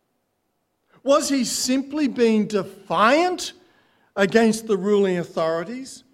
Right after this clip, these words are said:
Was it an attempt to start a revolution to claim his heritage of the throne of David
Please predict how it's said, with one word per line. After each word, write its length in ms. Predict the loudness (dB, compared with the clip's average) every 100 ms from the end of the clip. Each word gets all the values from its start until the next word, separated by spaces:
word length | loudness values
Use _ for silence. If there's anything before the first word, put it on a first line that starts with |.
| _ _ _ _
Was 460 | -2 2 4 2
it 140 | 0 0
an 220 | -2 2
attempt 580 | 0 0 -2 -2 -2 -6
to 100 | -10
start 480 | -10 -4 0 0 -2
a 80 | -4
revolution 1160 | 0 2 2 2 4 4 4 2 0 -4 -6 -14 _ _ _ _ 0
to 140 | 0
claim 580 | 0 -4 2 4 4 4
his 300 | 6 4 2
heritage 600 | 2 2 2 0 -4 -4
of 160 | -8 -4
the 100 | -6
throne 400 | -6 -4 -2 -2
of 160 | -4 -2
David 500 | -2 0 -2 -8